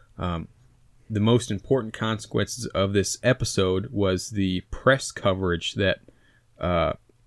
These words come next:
went along with it. Um, and it really kind of introduced him to the public. And, th-, you know, that's not, you know, if you, in your, in that line of business, you know, <laughs> you're not really wanting, uh,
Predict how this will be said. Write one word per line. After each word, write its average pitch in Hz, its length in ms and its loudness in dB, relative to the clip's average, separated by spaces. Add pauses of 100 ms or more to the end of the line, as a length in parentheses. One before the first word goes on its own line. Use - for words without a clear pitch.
(140)
went 104 280 4
along 92 320 0
with 92 180 -4
it. 90 220 0 (680)
Um, 58 360 -8 (1600)
and 95 480 2 (260)
it 107 160 2
really 107 340 6
kind 107 280 2
of 90 80 0
introduced 104 580 4
him 107 400 2
to - 160 2
the 95 100 2
public. 98 500 2
And, 101 140 2
th-, 104 100 -6
you 127 120 2
know, 104 120 2
that's 107 200 0
not, 127 220 -2 (920)
you 113 200 2
know, 104 80 4
if 101 120 -2
you, 123 160 0
in 113 220 2
your, 123 220 6
in 117 120 8
that 131 160 6
line 120 260 4
of 95 120 0
business, 107 480 2
you 101 160 6
know, 104 100 2
<laughs> - 40 -20
you're 117 200 6
not 113 200 2
really 107 260 2
wanting, 95 460 -2 (680)
uh, 92 460 2